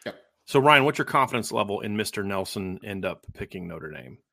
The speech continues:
Speaker 2: Or
Speaker 1: Like
Speaker 2: I
Speaker 1: a
Speaker 2: should say picking Notre Dame, but, but as
Speaker 1: Yeah.
Speaker 2: things stand right now, what is your confidence level that they have it, that they're,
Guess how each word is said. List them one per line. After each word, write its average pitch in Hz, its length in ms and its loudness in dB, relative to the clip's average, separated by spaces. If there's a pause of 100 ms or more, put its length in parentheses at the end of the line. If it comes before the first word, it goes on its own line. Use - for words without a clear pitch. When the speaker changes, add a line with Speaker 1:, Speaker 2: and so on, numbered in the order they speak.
(380)
Speaker 2:
Or 127 200 6
Speaker 1:
Like 175 100 4
Speaker 2:
I 139 160 8
Speaker 1:
a 160 80 6
Speaker 2:
should 139 100 2
say 120 120 2
picking 117 340 0
Notre 101 220 0
Dame, 92 240 -4
but, 101 160 -4
but 110 220 0
as 123 200 6
Speaker 1:
Yeah. - 40 -8
Speaker 2:
things 131 180 0
stand 113 320 -4
right 104 160 -4
now, 92 300 -4
what 101 260 -2
is 92 100 -8
your 92 100 -8
confidence 90 440 -10
level 82 240 -10
that - 160 -16
they 90 120 -8
have 95 240 -4
it, 80 100 -16
that 95 160 -8
they're, 80 200 -6